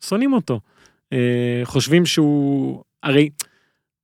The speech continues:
מה, למה בישראל גם שונאים אותו? כי הוא הלך ותמך בפלסטינאים בזמנו, או לא משנה מה. עכשיו, אני מסתכל עליו כמשהו אחר. הוא תמיד הלך לייצג את החלשים.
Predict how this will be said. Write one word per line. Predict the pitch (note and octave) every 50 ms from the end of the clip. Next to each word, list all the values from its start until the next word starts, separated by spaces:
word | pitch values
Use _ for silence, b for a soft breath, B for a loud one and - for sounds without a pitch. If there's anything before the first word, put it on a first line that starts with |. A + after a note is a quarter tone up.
| _ -
מה, | D3+ F3+ G#3 F3 A2 C3+
למה | F3+ D#3+ E3 G3+ A3
בישראל | G3+ F3 D#3+ A#2 - D#3+ D3+ C#3
גם | B2+ B2+
שונאים | - - C3 B2 B2
אותו? | A#2+ A#2 C3+ A#2
כי | -
הוא | C3+ C#3
הלך | E3 F#3+ F#3+ D3+ - C3+
ותמך | C3 C3 - C3+ C#3+ D#3+ D3 -
בפלסטינאים | C3+ B2+ - - B2+ B2 A2+ - - C3 C3 C3 B2 A#2+
בזמנו, | A#2 A2+ A#2 A#2+ A#2+ B2 B2 C3 C3 C3+ C3+ C3+ C3
או | B2
לא | B2 C3+
משנה | C3+ C3 - C3 B2 A#2+
מה. | A#2 A#2+ b b b b b b b b b b b b b b _ _ _ -
עכשיו, | - - - D#3 C3 B2 - - _ _ _ _ _ _ _ _ _ _ _ _ _ _ _ _ -
אני | D3+ C#3 D#3+ G#3 A#3 A#3+ A#3+ A#3 G#3+ - - _ _ _ -
מסתכל | D3+ - - D#3 - F#3+ F#3+
עליו | F#3 D#3+ D3 B2 A#2+ - _ _ _ _ _ _ _ _ _
כמשהו | - D3 C#3+ D#3+ D#3+ - - D#3 C3+
אחר. | A#2+ - - C#3 A#2 A2 - -
הוא | - G#3 A3 A3+ A#3 A#3 A3 G#3+ - _ _ _ _ _ _
תמיד | - D#3 D3 D#3+ F#3 G#3 G#3 F3+ D#3 C#3 - _ _ _ _ _ _
הלך | D3 C#3+ D#3+ F3 - -
לייצג | D3+ C3+ - - D#3+ D#3
את | -
החלשים. | - - C#3 B2 A2 - - A#2+ A#2